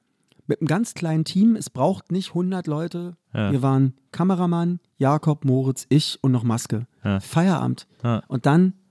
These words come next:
Speaker 1: abgedreht das Ding. Und das hat sehr viel Spaß gemacht. Und dann haben die Jungs mich drei, vier Monate später angerufen, also Moritz und Jakob,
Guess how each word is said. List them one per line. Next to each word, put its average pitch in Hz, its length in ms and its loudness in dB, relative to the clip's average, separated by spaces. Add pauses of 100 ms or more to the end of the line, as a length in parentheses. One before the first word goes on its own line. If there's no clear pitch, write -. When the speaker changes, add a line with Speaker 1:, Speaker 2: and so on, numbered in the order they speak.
(160)
Speaker 1:
abgedreht 131 500 0
das 110 160 -2
Ding. 110 260 0 (560)
Und 127 100 -8
das 127 100 -4
hat 151 100 -2
sehr 147 140 -4
viel 139 100 -4
Spaß 131 340 -2
gemacht. 208 300 2
Und 165 80 4
dann 165 220 6 (440)
haben 151 160 2
die 135 80 2
Jungs 160 280 4
mich 185 380 2 (1400)
drei, 131 200 2
vier 175 120 4
Monate 160 240 4
später 151 280 -2
angerufen, 175 560 0 (420)
also 120 200 0
Moritz 127 280 2
und 147 100 -2
Jakob, 139 420 -2